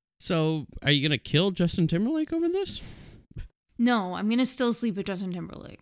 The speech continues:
Speaker 1: Poor
Speaker 2: I'm
Speaker 1: Elijah
Speaker 2: gonna give
Speaker 1: Wood.
Speaker 2: I'm gonna kill Elijah Wood. I'm sorry.
Speaker 1: He's
Speaker 2: I can't. You know what? And it's just really because I fall asleep at Lord of the Rings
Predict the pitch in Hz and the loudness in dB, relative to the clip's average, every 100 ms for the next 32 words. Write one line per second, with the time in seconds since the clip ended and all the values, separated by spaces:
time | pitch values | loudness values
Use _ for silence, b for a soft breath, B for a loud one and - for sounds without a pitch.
0 | _ _ - 98 - 208 220 220 208 202 | _ _ -10 -8 -4 0 0 0 0 0
1 | - - - - _ _ _ _ _ B | -4 -8 -12 -20 _ _ _ _ _ B
2 | B B B 233 254 262 285 285 277 269 | B B B -2 0 2 0 0 0 2
3 | 262 247 247 240 240 214 208 208 - 226 | 0 0 -2 -2 -2 -2 -4 -6 -8 -6
4 | 240 233 208 196 - 226 247 254 247 - | -4 -2 -2 -4 -2 -2 0 0 -2 -4
5 | 240 247 254 262 254 - 254 233 - - | -2 0 2 2 0 0 -2 -2 -4 -4
6 | 226 - 269 254 214 233 254 240 226 233 | -2 -2 -2 -2 -2 0 2 0 0 -4
7 | 220 - - 208 208 185 _ - - 196 | -4 -12 -8 0 0 0 _ -16 -6 -2
8 | 202 202 - 190 180 175 160 185 175 175 | -2 -2 -2 -2 -2 -2 -2 -2 -2 -4
9 | 170 156 127 - | -4 -4 -6 -10